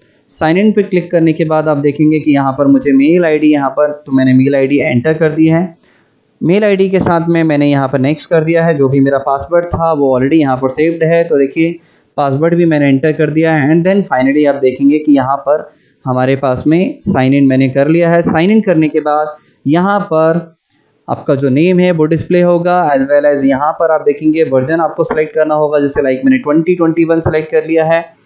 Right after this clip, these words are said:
And then यहाँ से operating system मैंने यहाँ सिक्सटी फ़ोर bit कर लिया है। And जैसे ही आप यहाँ पर language पर click करेंगे,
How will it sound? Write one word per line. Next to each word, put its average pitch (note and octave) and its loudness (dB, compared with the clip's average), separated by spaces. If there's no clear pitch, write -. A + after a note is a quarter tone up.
And E3+ 0
then F3 0
यहाँ C#3+ 2
से C#3+ -4
operating D#3 0
system D#3 0
मैंने C3 0
यहाँ B2+ 0
सिक्सटी E3 -2
फ़ोर F3 0
bit D#3+ -4
कर D#3+ 2
लिया E3 0
है। E3+ -2
And F#3 0
जैसे F3 0
ही A3 0
आप G3 0
यहाँ E3 0
पर D#3+ 0
language C#3+ 2
पर D3 -2
click D3 -4
करेंगे, E3 0